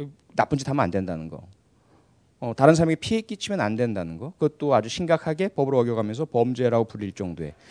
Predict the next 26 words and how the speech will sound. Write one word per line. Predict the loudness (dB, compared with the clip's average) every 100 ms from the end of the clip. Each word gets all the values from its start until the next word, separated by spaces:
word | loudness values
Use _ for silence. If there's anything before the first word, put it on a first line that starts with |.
| -20 -20 2
그래서 | 6 8
범죄를 | 12 12 12 8 12 12 12 8
저지를 | 8 8 10 8 8 6
때는 | 4 4 4
이 |
사람에게는 | 2 4 4 2 2 0 0 -6 _ _ _ _ _ _
그러한 | 0 10 12 12 10 8
내재적인 | 12 12 12 12 12 10 10 6 6 -2 -16 0
경계선, | 4 10 10 10 6 4 -6 _ _
이거 | 2 4
하면 | 6 4
안 | 2 4
되는데라는 | 6 6 6 8 8 6
죄책감, | 2 0 2 0 4 4 4
양심 | 2 2 0 0 4
이런 | 4 6
것들을 | 2 2 6 8 8 4 _ _ _ 4
넘어서서 | 10 12 12 12 10 6 6
행할 | 6 6
수 | 4 6
있는 | 6
어떤 | 8
힘이 | 8 8 8 6
있어야 | 4 2
되죠. | 2 -2 -8 -16 _
그렇죠? | -10 -4 2 0